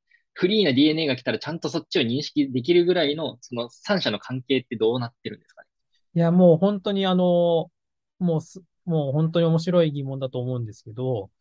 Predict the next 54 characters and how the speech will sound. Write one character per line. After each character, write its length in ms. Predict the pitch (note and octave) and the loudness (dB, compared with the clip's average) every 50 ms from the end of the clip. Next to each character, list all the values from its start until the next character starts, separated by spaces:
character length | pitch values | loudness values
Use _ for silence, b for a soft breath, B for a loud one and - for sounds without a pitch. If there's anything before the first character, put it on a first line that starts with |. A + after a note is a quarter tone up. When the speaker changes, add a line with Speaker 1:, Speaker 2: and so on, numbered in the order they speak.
| _ _ _ | _ _ _
Speaker 2:
あ 140 | - B2+ B2 | -8 -6 -4
の、 540 | B2 A#2+ A#2 A#2 A#2 A#2 A2+ A#2 A#2 A#2 A2+ | -4 -4 -4 -6 -6 -6 -6 -6 -6 -6 -4
ま 140 | - G3 G3+ | -2 -2 -2
ず 180 | F3+ E3 D3+ D#3 - | -2 -4 -6 -8 -12
そ 180 | _ - - C#3 | _ -12 -10 -8
の、 140 | C3 B2+ | -6 -8
ど 160 | B2+ D#3+ D#3 D#3 | -4 0 2 2
の 140 | - B3+ | 2 2
く 100 | B3 D4 | 2 0
ら 100 | D4 C#4+ | 0 0
い 60 | C#4 C4+ | 0 0
の 100 | C4 - | -2 -4
平 220 | - A#3+ A#3+ B3 | -4 -4 -6 -4
行 180 | - B3 A#3+ A#3 | -4 -4 -4 -2
な 100 | A#3+ A#3 | -2 -4
の 120 | G3+ D#3+ | -4 -6
か 160 | D#3+ - A#2 | -6 -8 -10
っ 60 | A2 - _ _ | -10 -12 _ _
て 60 | A#2+ | -12
い 160 | A2+ A2 G#2 | -12 -12 -14
う 60 | G#2 A2 _ | -16 -14 _
と、 320 | D#3 D3 C3 A#2+ G#2+ A2 A2 _ _ _ _ _ _ _ - | -6 -4 -4 -4 -6 -8 -14 _ _ _ _ _ _ _ -2
も 100 | F#3+ F3+ | -2 -2
う 20 | |
完 200 | E3+ A3+ C4+ C#4+ | 0 0 0 0
全 100 | D4 C#4 | 0 0
に 60 | C4 | 0
僕 220 | A#3+ B3 D4 C4 A3+ | 0 0 2 2 2
の 140 | F3+ D#3 C3+ | 2 0 0
そ 100 | - C#3+ | -4 -6
の 80 | C#3+ | -4
イ 100 | F3 G3+ | -4 -4
ン 80 | A3 A3+ | -4 -4
ビ 100 | A#3+ A#3+ | -4 -2
ト 120 | A3 G3 | -2 0
ロ 80 | D#3+ D#3 | 0 0
の 140 | C3+ B2+ B2 | -2 -4 -4
解 200 | - C#3 C3 B2 | -6 -6 -8 -6
析 200 | - C3 C3 B2+ | -6 -6 -6 -6
の 80 | C3 | -4
イ 40 | C3+ | -2
メ 180 | D3+ E3 F#3+ G3+ | -2 0 0 0
ー 60 | F3+ | 0
ジ 100 | D#3 C3+ | -2 -4
で 140 | B2 B2 A#2+ | -6 -8 -8
語 120 | - B2+ - C3+ | -8 -6 -4 -4
ら 100 | C3 B2 | -4 -4
せ 100 | A#2+ - _ _ | -6 -10 _ _
て 100 | - D3+ | -10 -8
い 80 | C3 B2 | -8 -6
た 100 | - B2 | -4 -4
だ 120 | B2 B2 | -4 -4
く 100 | A#2 - _ _ | -6 -10 _ _
と、 300 | F#3 F3 D#3+ C3+ A2 - | -2 0 0 0 -2 -6